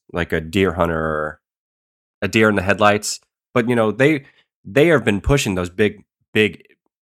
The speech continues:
low budget indie movies, and I think we're seeing a resurgence. Just what, uh, the one that came out this weekend, A Quiet Place. I would call that a, the highest of high indie movie because it looks like it has a, like a, like a big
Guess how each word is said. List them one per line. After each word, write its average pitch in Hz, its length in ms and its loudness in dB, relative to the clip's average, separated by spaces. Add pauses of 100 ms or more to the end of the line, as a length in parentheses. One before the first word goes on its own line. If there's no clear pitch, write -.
(120)
low 104 180 0
budget 95 300 0
indie 104 200 -4
movies, 80 320 -8
and 87 80 -6
I 104 80 -4
think 120 240 -12 (100)
we're 104 140 -6
seeing 98 580 -2 (100)
a 82 200 -8
resurgence. 87 720 -2
Just - 320 -6
what, 117 160 0
uh, 95 320 -2
the 107 80 -6
one 117 160 -2
that 113 80 -2
came 117 180 -2
out 113 140 4
this 107 180 -4
weekend, 85 380 -4 (140)
A 92 80 -10
Quiet 113 360 -2
Place. - 460 -10 (260)
I 104 80 0
would 113 140 -2
call 110 240 -2
that 107 320 -2
a, 87 320 -6 (320)
the 104 80 -4
highest 120 600 0
of 123 140 -10
high 139 260 2
indie 151 260 -4
movie 165 300 -2
because 110 320 -4
it - 180 -8
looks 117 480 -2 (640)
like 110 200 0
it 107 40 -6
has 113 200 0
a, 87 100 -8 (400)
like 104 140 -10
a, 92 60 -10 (260)
like 95 160 -6
a 95 60 -4
big 104 360 2